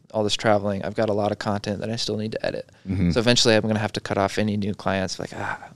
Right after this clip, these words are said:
Speaker 1: I can't right now. You know, I
Speaker 2: Yeah.
Speaker 1: gotta, I gotta get these projects done, and then I can start looking forward to
Speaker 2: Gotcha.
Speaker 1: putting more stuff on the schedule."
Speaker 2: Yeah.
Speaker 1: It's tough. Um,
Speaker 2: How, how, how is your editing process? So when you kinda,
Speaker 1: No.
Speaker 2: you're gonna sit down and you're like, "Okay,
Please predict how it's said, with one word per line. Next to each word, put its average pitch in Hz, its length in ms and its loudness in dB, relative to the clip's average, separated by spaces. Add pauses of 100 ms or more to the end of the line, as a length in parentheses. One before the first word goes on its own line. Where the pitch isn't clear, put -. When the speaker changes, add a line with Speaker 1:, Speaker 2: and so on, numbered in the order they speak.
Speaker 1:
I 110 80 -8
can't 113 260 -2
right 117 160 2
now. 120 220 0 (220)
You 104 80 -6
know, 104 80 -2
I 107 40 4
Speaker 2:
Yeah. 85 180 8
Speaker 1:
gotta, 101 200 -2
I - 60 -2
gotta 101 180 0
get 104 140 -2
these 104 120 -10
projects 98 360 -2
done, 104 260 -4 (460)
and 110 180 0
then 117 480 4
I 101 140 -4
can 95 320 -8 (160)
start - 320 -4
looking 98 240 -6
forward 60 380 -4
to 113 100 -6
Speaker 2:
Gotcha. 85 420 2
Speaker 1:
putting - 200 -6
more 104 180 -12
stuff - 280 -8
on - 100 -10
the 104 60 -8
schedule." - 440 -4
Speaker 2:
Yeah. 110 240 4 (480)
Speaker 1:
It's 214 140 6
tough. - 420 0 (100)
Um, 50 380 -8 (580)
Speaker 2:
How, 139 120 10 (140)
how, 135 220 10
how 135 220 12
is 147 160 12
your 120 100 12
editing 101 320 8
process? 98 380 8
So 113 100 8
when 107 160 10
you 113 140 12
kinda, 107 260 6
Speaker 1:
No. 101 140 2 (260)
Speaker 2:
you're 110 140 10
gonna 104 140 12
sit 120 200 8
down 113 380 10
and 104 80 4
you're 98 80 4
like, 95 120 2
"Okay, 98 380 6